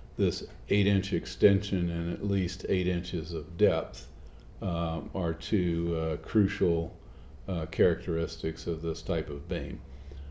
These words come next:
So the nice thing about this beam is instead of sitting totally underneath the double T's,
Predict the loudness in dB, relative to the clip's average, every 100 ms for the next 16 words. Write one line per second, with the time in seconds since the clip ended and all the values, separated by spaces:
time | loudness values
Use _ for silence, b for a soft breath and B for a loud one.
0 | B -10 2 4 6 6 4 2 0 4
1 | 6 6 6 8 10 10 8 4 4 6
2 | 8 8 4 2 2 -2 4 8 8 6
3 | 2 6 8 8 6 8 10 10 6 4
4 | 4 4 4 6 4 2 -2 0 2 0
5 | 0 -2 0 2 2 0 -2